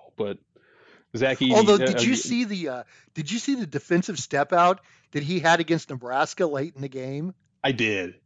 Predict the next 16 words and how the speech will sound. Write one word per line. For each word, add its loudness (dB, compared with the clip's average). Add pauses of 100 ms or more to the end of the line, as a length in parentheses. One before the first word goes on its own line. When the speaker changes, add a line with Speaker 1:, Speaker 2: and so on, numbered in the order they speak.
(200)
Speaker 1:
I, 0
just 4
Speaker 2:
Man. 4
Speaker 1:
impressive. -2 (320)
Speaker 2:
He 4
was 2
out 2
by 2
the, 2
he -6
was -4
past -4
the -2
free -6
throw -4
line -4